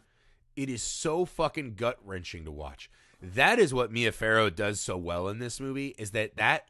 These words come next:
veneer of belief in good and honesty and that things will work out right, constantly being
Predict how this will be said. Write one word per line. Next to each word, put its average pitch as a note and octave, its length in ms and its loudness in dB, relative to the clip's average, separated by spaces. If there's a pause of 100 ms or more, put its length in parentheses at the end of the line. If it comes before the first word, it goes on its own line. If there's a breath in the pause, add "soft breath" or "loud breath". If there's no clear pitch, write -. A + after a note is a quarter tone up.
(240 soft breath)
veneer G#2 920 -2 (480 soft breath)
of G#2+ 240 -2
belief G#2 540 -4
in F#2+ 180 -8
good G2+ 340 -2
and F#2+ 200 -4
honesty G#2 500 -4
and G2+ 120 -6
that F#2+ 140 -12
things G#2 280 -8
will G#2+ 120 -4
work F#2 260 -8
out F#2 220 -4
right, E2+ 360 -6 (200)
constantly A#2 760 -4
being F2+ 560 -4